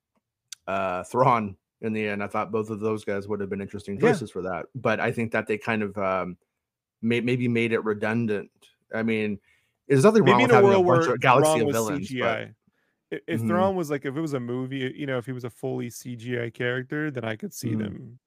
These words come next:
Speaker 2: doing that
Speaker 1: Yeah.
Speaker 2: kind of performance, 'cause I can't
Speaker 1: But
Speaker 2: see
Speaker 1: it,
Speaker 2: Werner
Speaker 1: it
Speaker 2: Herzog putting on blue makeup, you know, for
Speaker 1: Oh, he, no, he wouldn't
Speaker 2: <laughs>
Speaker 1: do
Speaker 2: Yeah,
Speaker 1: it.
Speaker 2: put on some
Speaker 1: Yeah.
Speaker 2: blue makeup, you know? <laughs>
Speaker 1: Yeah, he would set himself on fire by, like, the second week. He'd be like, "I want to die. I will die if you don't let me out."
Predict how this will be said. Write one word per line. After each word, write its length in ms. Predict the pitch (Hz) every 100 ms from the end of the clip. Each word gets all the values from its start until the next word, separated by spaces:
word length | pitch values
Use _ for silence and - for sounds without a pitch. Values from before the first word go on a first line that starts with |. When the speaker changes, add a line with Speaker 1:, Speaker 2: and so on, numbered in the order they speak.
| _ _ _ -
Speaker 2:
doing 260 | 113 117 -
that 60 | 98
Speaker 1:
Yeah. 60 |
Speaker 2:
kind 160 | 80 85
of 60 | - -
performance, 500 | - 160 - 202 -
'cause 140 | -
I 60 | 131
can't 180 | - 127
Speaker 1:
But 100 | 165
Speaker 2:
see 120 | 170 131
Speaker 1:
it, 40 |
Speaker 2:
Werner 220 | 127 123
Speaker 1:
it 60 | -
Speaker 2:
Herzog 320 | 120 117 107
putting 180 | 131 123
on 100 | 113
blue 220 | 117 123
makeup, 520 | 110 113 113 107 - - _ _ _ _
you 120 | 127
know, 280 | 123 123 127
for 120 | 113
Speaker 1:
Oh, 160 | 139 131
he, 160 | 123 143
no, 140 | 139 131
he 120 | 147
wouldn't 320 | 147 131 113
Speaker 2:
<laughs> 20 |
Speaker 1:
do 160 | 113 107
Speaker 2:
Yeah, 160 | 160
Speaker 1:
it. 40 | 131
Speaker 2:
put 200 | 156 147
on 140 | 170
some 180 | 165 190
Speaker 1:
Yeah. 80 | 160
Speaker 2:
blue 120 | 208
makeup, 440 | 175 180 180 180 156 -
you 160 | 175
know? 440 | 170 - 156 - 214
<laughs> 60 | -
Speaker 1:
Yeah, 260 | 135 104 113
he 100 | 131
would 220 | 139 135
set 200 | 151 135
himself 380 | 135 135 120 120
on 160 | 110
fire 440 | 110 110 107 104 101
by, 160 | 101
like, 200 | 101 104
the 80 | 110
second 320 | - 110 107
week. 300 | 92 95 -
He'd 120 | 107 -
be 80 |
like, 140 | 101 104
"I 60 |
want 160 | 110 117
to 40 | 123
die. 580 | 117 113 95 82 92 95 -
I 120 | 113
will 160 | 107 104
die 640 | 110 123 117 98 85 95
if 120 | 92
you 60 | 110
don't 160 | 110 107
let 120 | 90
me 100 | 104
out." 260 | 92 85